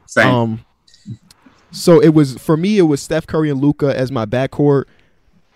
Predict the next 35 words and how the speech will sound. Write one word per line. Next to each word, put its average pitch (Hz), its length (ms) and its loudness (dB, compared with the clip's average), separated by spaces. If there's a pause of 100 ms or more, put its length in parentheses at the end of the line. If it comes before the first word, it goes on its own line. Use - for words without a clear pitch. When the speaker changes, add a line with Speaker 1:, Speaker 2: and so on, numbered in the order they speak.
(140)
Speaker 2:
LeBron 131 680 -4
and 131 100 -6
Paul 135 280 2
George, 143 420 2
and 131 80 -4
Nikola 123 340 -4
Jokic. 117 460 -4
That, 117 260 -4
that 120 180 -6
rounds 120 320 -8
off 107 160 -6
my 107 100 -10
starting 104 280 -2
Speaker 1:
Hey, 240 380 4
Speaker 2:
five. 214 100 2
Speaker 1:
look 247 140 2
at 214 140 4
us, 147 400 4
twinning. 160 720 0
Speaker 2:
<laughs> - 40 -20
Speaker 1:
Same 170 340 0
thing. 117 380 0
I 113 100 4
have 127 460 4 (720)
Steph, 180 520 2
Luka, 160 440 6
P 156 240 -2
G, 139 400 0 (240)
Bron, 127 440 4
Jokic. 90 440 -2
Exact 98 460 -2
same 101 260 -4
list. 82 240 -4
Cool. 98 280 0
Perfect. - 500 -4